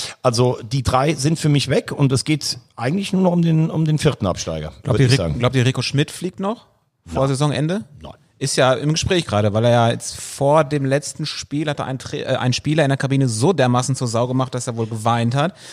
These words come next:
Speaker 2: Das Verhältnis ist offenbar sehr krass zerrüttet zwischen Mannschaft und Trainer und, äh, hinter den Kulissen wird darüber geredet.
Speaker 1: Okay.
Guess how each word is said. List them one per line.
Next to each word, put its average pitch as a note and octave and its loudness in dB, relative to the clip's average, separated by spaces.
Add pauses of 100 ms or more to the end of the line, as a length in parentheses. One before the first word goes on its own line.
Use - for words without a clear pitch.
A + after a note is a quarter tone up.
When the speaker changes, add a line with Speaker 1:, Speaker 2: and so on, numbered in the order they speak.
Speaker 2:
Das - -2
Verhältnis C#3 0
ist C3 -6 (100)
offenbar C#3+ 4
sehr C3+ 2
krass E3 -2
zerrüttet D3+ 4
zwischen D3+ 0
Mannschaft D#3 0
und D#3 -2
Trainer D3+ -2 (460)
und, C3+ 0
äh, C3 4
hinter C3 2
den C#3+ 2
Kulissen C#3+ 0
wird - -4
darüber C#3+ -2
geredet. D3+ 0
Speaker 1:
Okay. - -10